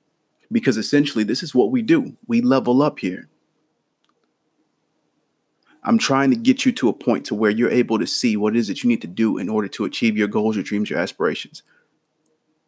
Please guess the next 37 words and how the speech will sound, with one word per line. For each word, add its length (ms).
And 200
one 100
of 60
those 160
steps 500
is 120
to 120
making 300
a 60
list. 420
Make 280
a 40
list, 440
a 80
checklist 480
of 80
everything 340
that 140
you 60
feel 160
like 180
you 100
need 220
to 80
do 240
in 80
order 160
to 160
achieve 360
that 180
thing 280
that 180
you're, 240
that 200
you're 120
setting 380
out 240